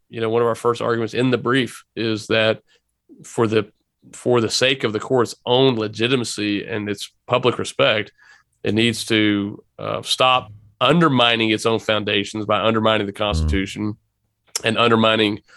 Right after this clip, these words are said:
Speaker 1: uh, God's law, which of course is the source of all authority on heaven and earth. Um, you know, and they need to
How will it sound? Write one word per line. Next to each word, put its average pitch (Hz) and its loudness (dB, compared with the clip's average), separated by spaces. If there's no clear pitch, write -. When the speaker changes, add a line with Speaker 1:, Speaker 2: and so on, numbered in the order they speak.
Speaker 1:
uh, 107 2
God's 110 2
law, 104 2
which 110 -2
of - -16
course - 0
is 107 -8
the 107 -4
source 117 2
of 104 -2
all 131 4
authority 104 0
on 107 -4
heaven 107 -2
and 98 -6
earth. 104 -4
Um, 104 0
you - -10
know, 104 0
and 110 2
they 110 4
need 113 2
to 107 0